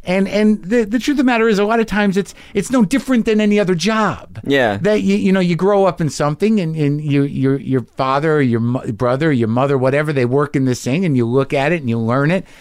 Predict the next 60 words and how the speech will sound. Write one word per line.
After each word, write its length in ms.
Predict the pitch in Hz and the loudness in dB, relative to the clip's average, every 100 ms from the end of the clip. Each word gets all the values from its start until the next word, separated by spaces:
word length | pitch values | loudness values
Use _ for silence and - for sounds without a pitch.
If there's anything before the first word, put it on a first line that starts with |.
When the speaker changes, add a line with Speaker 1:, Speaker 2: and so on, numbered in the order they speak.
| - - | -18 -6
Speaker 2:
Yeah. 180 | 131 | -2
Speaker 1:
And 220 | 160 180 165 | -2 -2 0
despite 460 | 190 - 208 196 | 0 0 0 0
whatever 400 | 185 190 196 196 | 2 0 2 2
level 320 | 185 190 175 | 4 2 2
anyone 300 | 175 170 160 | 2 2 0
operates 440 | 170 202 175 131 - | 0 0 0 0 0
on, 200 | 120 117 | 0 0
and 100 | 123 | 0
I 60 | |
think 180 | 135 147 | 0 0
what 80 | 139 | 0
was 140 | 127 | 0
interesting 340 | 139 123 120 120 | 0 -2 -4 -2
about 180 | 113 117 | 0 0
talking 360 | 123 117 110 | -2 -2 -2
to 80 | 117 | 0
you 220 | 170 170 | 2 2
is 120 | 127 | 2
that, 220 | 135 120 - - - - | 0 -2 -4 -18 -20 -6
you 100 | 165 | -2
know, 80 | 170 | 2
you 200 | 165 196 | 2 2
look 180 | 254 247 | 2 0
at 80 | |
your 100 | 156 | -2
father's 460 | 135 131 120 107 110 | -2 0 -2 -2 -4
track 340 | - 107 98 | -2 -2 -2
record, 380 | 104 92 - 143 | -2 -2 -2 0
and 180 | 165 175 185 - | 0 -2 -6 -4
there 100 | 202 | 0
were 80 | 220 | 0
some 160 | 214 | 0
hits 260 | 175 160 - | 0 0 -2
and 140 | 131 | -2
misses, 420 | 120 120 165 196 - - | 0 0 -2 -2 -6 -10
Speaker 2:
Yeah. 120 | 131 | -2
Speaker 1:
but 60 | 190 | 0
he's 120 | 196 | 0
a 60 | 208 | 2
very 180 | 214 196 | 2 0
thoughtful, 760 | - 151 156 - 175 180 175 - - | 0 0 0 -2 0 0 -2 -12 -6
uh, 40 | 127 | 0
uh, 840 | 131 131 127 131 135 135 135 135 | 2 2 2 0 0 2 2 0
you 100 | 160 | -2
know, 80 | 175 | -4
screenwriter, 680 | 165 208 269 311 151 110 117 | -2 0 0 2 0 0 0
and, 80 | 120 | 2
and, 180 | 131 | 0
and 220 | 135 135 139 | 0 2 2
Speaker 2:
Yeah. 60 | |
Speaker 1:
he's, 160 | 135 131 | 0 -2
he's 320 | - 139 127 | -4 -2 -2
high-minded, 760 | - 165 196 196 269 180 90 | -4 -2 2 2 4 2 -2
uh, 180 | 92 - | -8 -4
and, 480 | 131 123 127 127 135 | 0 0 0 0 0
and 240 | 131 127 | 0 0
he 100 | 123 | 0
takes 300 | 139 160 165 196 | -2 -2 0 0
risks. 440 | 247 - - | 0 -2 -10